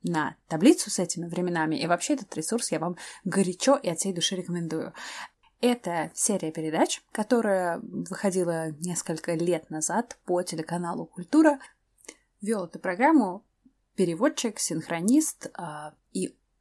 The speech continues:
очень талантливый и харизматичный преподаватель Дмитрий Петров. Я вам рекомендую посмотреть всю эту передачу "Полиглот английский за шестнадцать часов" целиком.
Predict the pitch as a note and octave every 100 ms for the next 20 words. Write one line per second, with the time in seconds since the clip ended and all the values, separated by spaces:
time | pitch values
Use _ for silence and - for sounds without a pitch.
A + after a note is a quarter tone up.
0 | _ - F3+ D#3+ - C3+ D3 D3+ C#3 -
1 | D#3 D3 D#3 E3 F#3 E3+ - - C3+ -
2 | F#3+ B3 F4 G3 D#3+ E3+ A3 - E3 D#3+
3 | D3 - - - - - - - _ _
4 | _ _ - E3 D4 D#4+ G3 E3 E3 E3+
5 | D#3+ D#3 D#3 - G3 D#4+ F4 - - -
6 | F#3+ D#3 - - E3+ A#3 D#4+ - F#3+ _
7 | _ - F3 F#3 E3+ D3+ - E3+ E3+ E3
8 | D#3+ - E3 E3 E3+ G#3+ E3+ - D#3+ -
9 | G3 - D#4+ - - _ _ - - C4+
10 | - - B2+